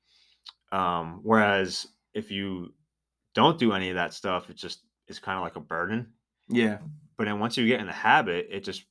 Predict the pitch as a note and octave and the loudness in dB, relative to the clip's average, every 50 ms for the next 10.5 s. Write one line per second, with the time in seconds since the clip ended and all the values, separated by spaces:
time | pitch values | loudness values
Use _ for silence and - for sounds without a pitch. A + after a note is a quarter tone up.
0 | _ _ _ - G2 F#2+ - - - G2 G#2 G#2 - - _ _ - A#2+ A2 G#2+ | _ _ _ -16 -14 -12 -8 -4 -2 0 0 0 -2 -8 _ _ -4 -2 -2 -2
1 | G#2+ G#2+ G#2 G2 G2 G2+ G#2+ G#2+ G#2+ G#2 F#2+ F#2+ F#2+ G2 G2 F2+ - F2+ E2+ F#2+ | -2 -4 -6 -2 4 6 6 6 4 2 -2 -4 -2 -4 -4 -4 -4 -8 -6 -2
2 | A2+ C3+ C#3 C#3 C#3 C#3 C#3 C3 G2 F#2+ F#2 F2+ F#2+ F2+ F2 E2+ - F#2+ F#2 F#2+ | 0 2 4 4 4 4 4 2 0 -2 -6 -6 -8 -8 -8 -8 -2 0 2 2
3 | F#2 F2 F#2 F2+ F2 - - F2+ E2 E2 D#2+ D#2+ D#2 - F#2+ F#2 F2 D#2+ E2+ E2 | 2 0 -2 -6 -6 -6 -6 -6 -4 -4 -4 -6 -8 -10 -12 -12 -10 -10 -10 -10
4 | D#2+ D#2+ _ _ _ _ _ _ _ _ _ - G2+ F2+ F2 - G2+ A#2 C3+ C#3+ | -12 -14 _ _ _ _ _ _ _ _ _ -8 -8 -8 -6 0 4 6 6 6
5 | C#3+ - C#3 C3 B2+ B2+ B2+ A#2 G#2+ F#2+ E2+ E2 F#2 G#2+ B2 C3+ C3+ C3 B2+ B2+ | 6 6 2 2 2 2 2 0 0 -2 -2 -2 0 0 2 2 2 2 0 0
6 | B2 A#2+ B2 A#2 A2+ A#2+ A#2 A#2+ A#2+ A#2+ A#2 G#2+ G2 F#2 F2 E2+ E2+ D#2+ D#2 D#2 | 0 0 0 -2 -2 -2 -2 0 0 0 -2 -2 -2 -4 -4 -6 -6 -8 -8 -10
7 | - F2 F2 G2+ A2+ A#2 A#2+ A#2+ A#2+ A#2+ A#2 A2+ G#2+ G2 F2+ E2+ E2 - _ _ | -10 -8 -4 0 0 0 0 0 -2 -2 -4 -4 -4 -4 -6 -6 -8 -10 _ _
8 | _ _ _ _ _ _ _ - F2+ E2 D2+ D#2 E2 E2+ E2 D#2+ - D#2+ D#2 E2 | _ _ _ _ _ _ _ -14 -12 -10 -10 -8 -6 -6 -6 -6 -8 -12 -8 -6
9 | F#2+ G#2 A2 A2 A2 G#2+ G#2 F#2+ G2 F2+ F2 F2+ F#2+ G2+ A2 A#2 A#2 A#2 A2+ G#2 | -2 0 2 2 2 2 0 -2 -4 -6 -4 -4 -2 -2 0 0 0 0 -2 -2
10 | F#2 F#2 F#2 F#2+ G#2 A#2 C3 C3+ C#3 - | -2 -2 -2 -2 0 0 0 -2 -2 -4